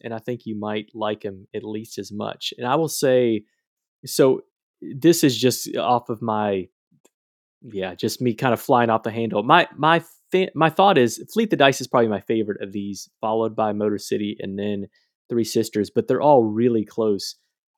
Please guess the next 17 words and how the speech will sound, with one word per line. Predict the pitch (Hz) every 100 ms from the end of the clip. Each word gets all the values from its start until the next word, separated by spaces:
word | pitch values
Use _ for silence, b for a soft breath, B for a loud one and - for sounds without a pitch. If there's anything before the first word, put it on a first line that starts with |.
| _ 151
I | 214
think | 240 262 202 _ _ _ _ -
you | 147 143 131 131
really | 175 190 180
need | 156 139
to | 123
try | 143 117
Three | - 120
Sisters | 107 123 113 - 107
because | - 113 - 113 101 -
it | 139 147
is, | - 131 117 104 - _ _ _ _ _ _ 147
it | -
is | 156 156 131 - 156
like | 127 131 127
Motor | 131 139 127
City, | 110 - - 131 107 98 95